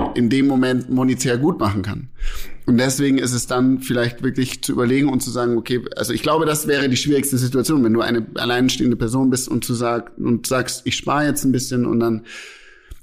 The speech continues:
keine Ahnung, gehe ich auf mal Reisen oder schau, was kann ich denn machen, um das zu finden, was, was mich, worauf ich wirklich Bock hab", ist als Single-Person deutlich einfacher. Wenn du eine Familie hast oder eine Person, mit der du zusammen bist, was auch immer,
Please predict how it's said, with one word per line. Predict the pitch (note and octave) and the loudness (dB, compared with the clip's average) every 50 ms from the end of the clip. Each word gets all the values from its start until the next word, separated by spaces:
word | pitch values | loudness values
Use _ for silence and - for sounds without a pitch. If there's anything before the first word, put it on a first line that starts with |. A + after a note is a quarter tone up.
| - - - - - - - | -20 -20 -20 -20 -20 -12 -4
keine | - C#3+ D3+ D#3 E3 C#3 | 0 2 2 4 4 4
Ahnung, | C3+ C3 B2+ B2 | 4 4 4 4
gehe | B2 C#3 | 2 2
ich | C3+ - | 2 0
auf | C#3 B2 - - - - - | 0 -2 -2 -4 -6 -10 -10
mal | - - - D3+ C#3+ C#3+ - - - - - - - - - - - B2 - - | -10 -4 0 0 2 2 0 -2 -4 -8 -10 -10 -6 -6 -6 -6 -6 -8 -6 -4
Reisen | C3+ B2+ C#3 D3+ D#3 C#3+ D3+ C#3 | -2 0 2 2 4 4 2 2
oder | - C3 C#3 | 2 2 0
schau, | B2+ - D#3 C#3 D3 C#3 | 0 2 2 2 2 2
was | C3+ C#3 - - | 0 0 -2 0
kann | - E3+ E3+ | 0 2 2
ich | F3+ C#3+ - | 2 2 2
denn | C3 B2 B2+ | 2 4 4
machen, | C#3+ D#3+ D#3 D#3 D#3 C#3+ C3+ C3+ - - - - - - - - - | 4 2 2 2 2 2 2 0 -2 -10 -14 -16 -18 -18 -16 -6 0
um | C#3 C3+ B2+ | 2 2 4
das | C#3+ C#3+ C#3 - | 4 2 0 -2
zu | - | -2
finden, | C3+ D3+ C#3 C3+ C3+ C3+ | 0 2 2 4 4 4
was, | B2+ B2+ A#2+ - - - - - | 2 2 0 -2 -4 -6 -4 -2
was | A#2+ A#2+ - - - | -2 -2 -2 -2 0
mich, | B2 A#2+ A2+ - - - - G#2 - - - - | 0 0 0 0 -4 -10 -10 -10 -10 -10 -8 -4
worauf | A#2 A#2 A#2+ A#2 B2+ | -2 -2 0 -2 -2
ich | B2 - | -4 -4
wirklich | - - - - - - - - - - _ | -6 -6 -6 -10 -12 -12 -12 -16 -20 -14 _
Bock | - D3 D3 D3 F#3 | -2 -2 -2 0 -2
hab", | E3+ E3 - - | -4 -4 -2 -4
ist | B2+ B2 - - | -4 -4 -2 -2
als | B2 A2+ - - - - | -2 -2 -4 -8 -8 -4
Single-Person | - D3+ C#3+ C#3+ A2+ C3 A#2 B2+ C3 B2+ B2 A#2+ B2+ | 0 2 2 2 2 0 0 2 2 2 2 0 0
deutlich | B2+ B2+ B2 - A#2+ B2+ - | -2 -2 0 -2 -2 -2 0
einfacher. | - B2+ B2+ - C#3+ D3+ D3+ D3+ D#3+ - _ - | -2 -2 -2 -2 -4 -4 -4 -6 -6 -12 _ -6
Wenn | - B2+ B2+ | -2 2 2
du | C3 B2+ | 2 2
eine | - C3+ B2+ | 2 0 0
Familie | B2+ C#3 C3+ D#3+ F#3 F3+ D#3+ D3 | 0 2 2 2 2 2 2 2
hast | C#3 C3+ - - - | 0 -2 -4 -4 -4
oder | - B2 B2 A#2+ A#2+ A#2 A#2 | -2 0 2 2 2 2 0
eine | G#2 A2+ A#2+ A2+ | 0 0 0 0
Person, | - A#2+ A#2+ C3+ C3 B2+ | 0 0 2 2 4 4
mit | B2 B2+ | 2 2
der | B2 A#2+ | 0 0
du | A#2 | 0
zusammen | A2+ - B2 A#2 A#2 | -2 -2 0 0 0
bist, | A2 A2+ - - | 0 -2 -4 -6
was | A2+ - | -6 -4
auch | A#2 A2 | -4 -4
immer, | A2+ A2+ A2 | -2 -4 -4